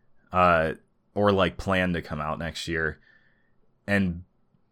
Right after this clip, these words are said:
big ones I can't think off the top of my head, um, 'cause I doubt Death Stranding two is next year, uh, which we do know exists now, and that's awesome. Um,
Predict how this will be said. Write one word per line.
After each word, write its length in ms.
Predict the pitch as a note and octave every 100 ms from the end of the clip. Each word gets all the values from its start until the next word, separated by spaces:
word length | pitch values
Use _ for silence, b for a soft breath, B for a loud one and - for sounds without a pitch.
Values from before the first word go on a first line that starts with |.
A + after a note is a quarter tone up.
| _ _ -
big 260 | B2+ D#3
ones 400 | A#2+ A2+ G#2 F#2+
I 80 | F#2+
can't 280 | F2+ G2+ F2+
think 220 | - F#2
off 180 | F2 -
the 60 | D#2
top 180 | F2
of 60 | C#2+
my 80 | D#2
head, 360 | D#2+ D2 C#2+ - _ _ _ _ _ _ -
um, 500 | E2+ E2+ D#2+ D#2 D2+ - _ _ _ _ _ _ _ _ _ _ _ _ _ _ _ _ _ _ _ _ -
'cause 140 | G#2+
I 100 | G#2+
doubt 340 | G#2 G#2+ A2+ G2
Death 180 | G#2
Stranding 440 | - G#2 G2 F#2+ F2+
two 260 | - F2
is 120 | E2+ E2
next 320 | D#2+ - -
year, 360 | D2+ D#2 D#2 - _ _ _ _ _ _ _ _ _ _ _ _ _
uh, 460 | - F2 D#2+ D#2+ D#2
which 280 | D2 F#2 -
we 100 | F#2+
do 160 | F2+ F2+
know 240 | F2 E2+
exists 420 | D#2+ - D#2+ -
now, 240 | D2+ D2+ D#2
and 100 | D#2
that's 160 | D2+
awesome. 500 | C#2+ D2 - D2 D#2+ - _ _ _ _ _ _ _ - _
Um, 580 | F#2 F2+ F2 E2 D#2+ D#2+